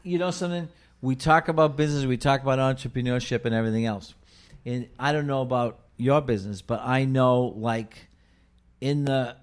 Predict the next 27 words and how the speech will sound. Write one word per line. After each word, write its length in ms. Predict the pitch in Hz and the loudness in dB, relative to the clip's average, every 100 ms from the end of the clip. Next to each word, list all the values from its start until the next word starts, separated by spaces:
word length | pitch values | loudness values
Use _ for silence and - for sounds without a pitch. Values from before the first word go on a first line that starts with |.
| _ | _
retail 460 | 127 156 175 143 | -4 -2 0 -4
business, 560 | 101 101 - - - - _ _ 131 | -4 -10 -16 -20 -20 -20 _ _ -4
over 240 | 139 143 | -2 -2
the 140 | 131 127 | -2 -2
last 560 | 131 131 131 - - | -2 -4 -6 -10 -14
ten 320 | - 139 127 | -6 -4 -2
years, 360 | 123 123 117 101 | -2 -2 -4 -6
people 360 | - 143 135 123 | -6 -6 -4 -6
went 240 | 123 120 | -6 -8
to 120 | - | -12
this 200 | 113 110 | -10 -8
format 640 | - - 135 127 113 110 - _ _ | -10 -8 -4 -4 -4 -8 -16 _ _
where 160 | 120 123 | -4 -2
they 100 | 120 | 0
had 180 | 123 113 | -2 -4
shipping 640 | - 170 143 123 104 104 | -6 -6 -6 -6 -8 -12
manuals. 640 | 107 120 107 95 92 - - _ _ _ | -6 -4 -2 -6 -14 -20 -20 _ _ _
So 140 | - 143 | -2 0
they'd 100 | 151 | 2
send 200 | 190 190 | 0 0
you 60 | 160 | -2
a 20 | |
shipping 340 | 127 151 143 123 | -4 -6 -4 -4
manual, 280 | 117 120 147 | -2 0 -2
even 180 | 202 - | -2 -2
off-price 480 | 139 147 147 123 | 0 0 0 0
people. 340 | - 107 80 | -2 -8 -8